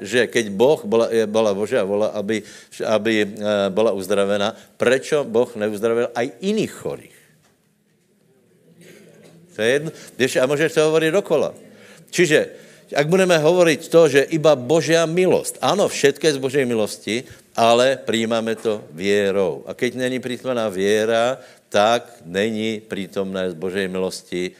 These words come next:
nič. Eh, preto sa toho nebojte a nebuďte z toho nervózni a nenechte sa, nenechte sa proste omámiť, eh, eh, svrbalovými ušema, ktorí proste, eh, eh, sú leniví a ktorí povedia: "Z Božej milosti."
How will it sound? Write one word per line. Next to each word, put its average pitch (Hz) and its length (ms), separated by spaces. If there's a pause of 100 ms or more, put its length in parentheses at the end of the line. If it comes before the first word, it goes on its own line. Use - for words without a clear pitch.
(200)
nič. - 540 (500)
Eh, 104 460
preto 135 260
sa 135 160
toho 117 160
nebojte 120 480
a 120 80
nebuďte 117 320
z 113 160
toho 104 80
nervózni 107 400
a 110 80
nenechte 107 400
sa, 104 160
nenechte 101 480
sa 101 160
proste 101 320
omámiť, 98 560
eh, 101 80
eh, 98 960
svrbalovými 104 720
ušema, 95 420
ktorí 95 320
proste, 95 400
eh, 90 80
eh, 92 800
sú - 560
leniví 87 720 (400)
a - 80
ktorí 135 320
povedia: 113 480 (240)
"Z 90 80
Božej 107 320
milosti." 73 480